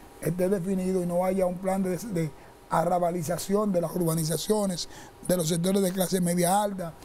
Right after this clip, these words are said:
de los sectores de clase media baja, que todos estemos organizados,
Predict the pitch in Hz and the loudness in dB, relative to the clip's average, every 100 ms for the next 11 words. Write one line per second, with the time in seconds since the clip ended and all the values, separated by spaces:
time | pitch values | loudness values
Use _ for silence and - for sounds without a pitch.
0 | - - - 170 165 170 185 196 196 175 | -20 -14 -2 0 0 -2 0 2 0 0
1 | 180 175 180 170 208 185 165 156 - - | -2 0 0 2 2 0 -2 -8 -14 -20
2 | - - 214 - 254 262 202 208 214 202 | -6 0 0 2 2 2 -2 0 2 2
3 | 208 196 196 - 185 165 | 2 2 2 2 2 0